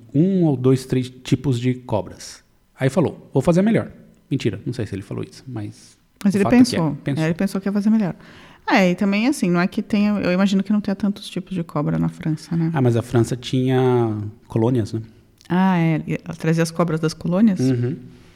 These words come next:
Speaker 2: Importação de cobras.
Speaker 1: Basicamente. O, mas o fato é que ele desenvolveu um soro universal para picadas de cobras e aí resolveu criar soros específicos para cada espécie. E aí, caso alguém tivesse dúvida,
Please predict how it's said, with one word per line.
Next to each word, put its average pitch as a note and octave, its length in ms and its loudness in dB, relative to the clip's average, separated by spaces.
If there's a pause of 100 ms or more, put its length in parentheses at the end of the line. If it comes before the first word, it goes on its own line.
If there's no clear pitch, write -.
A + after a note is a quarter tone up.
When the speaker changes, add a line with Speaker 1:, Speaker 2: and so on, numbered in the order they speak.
(280)
Speaker 2:
Importação F3+ 460 0
de F#3 80 -2
cobras. E3+ 520 -8 (120)
Speaker 1:
Basicamente. G2+ 760 -10 (300)
O, D3+ 600 2
mas C3 200 4
o D3 40 0
fato G#3 320 -2
é G#3 40 2
que G#3+ 160 -2
ele G3+ 100 2
desenvolveu F3 440 4
um G#3 80 2
soro G3+ 260 0
universal G3 560 0
para D#3+ 180 -2
picadas C3 380 -2
de C3 80 -4
cobras C3 600 0 (160)
e D#3+ 80 4
aí E3+ 120 4
resolveu F#3 360 4
criar F3 340 0
soros G#3 460 -2
específicos G#3+ 840 0
para B2 200 0
cada B2 220 -2
espécie. - 540 -8 (220)
E D#3 60 -2
aí, F3+ 400 0
caso B2 180 -2
alguém G#2+ 180 -2
tivesse A#2 340 -4
dúvida, G#3 360 2